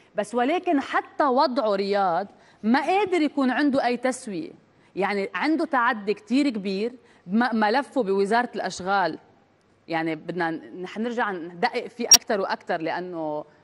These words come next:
يعني نازل تحت البحر. بدنا نلاقيه هلا الأسبوع المقبل كمان حنكفي وندقق بملفه أكتر وأكتر،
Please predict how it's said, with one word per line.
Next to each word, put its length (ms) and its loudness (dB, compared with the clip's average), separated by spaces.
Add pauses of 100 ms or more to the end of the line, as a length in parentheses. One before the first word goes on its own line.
(180)
يعني 340 -8
نازل 380 -6
تحت 280 -10
البحر. 400 -6
بدنا 260 -6
نلاقيه 360 -2
هلا 120 -2
الأسبوع 480 -4
المقبل 400 -6
كمان 280 -8
حنكفي 540 -6
وندقق 440 -2
بملفه 600 -4
أكتر 260 -10
وأكتر، 360 -10